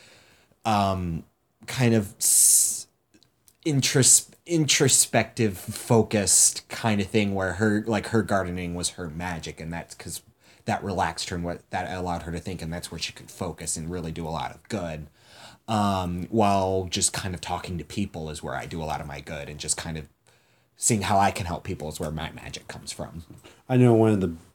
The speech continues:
Speaker 2: biggest lessons I, I tried to teach you was, um, the,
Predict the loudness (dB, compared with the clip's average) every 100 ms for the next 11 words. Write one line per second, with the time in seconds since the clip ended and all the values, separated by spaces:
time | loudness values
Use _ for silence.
0 | _ _ 2 4 4 2 2 0 0 -2
1 | 2 2 2 0 -6 -6 -6 -2 -2 -2
2 | -6 -6 -6 -2 0 2 0 -2 -8 _
3 | _ _ _ _ -6 -4 -4 -6 -14 _
4 | _ _ _ -12 2 2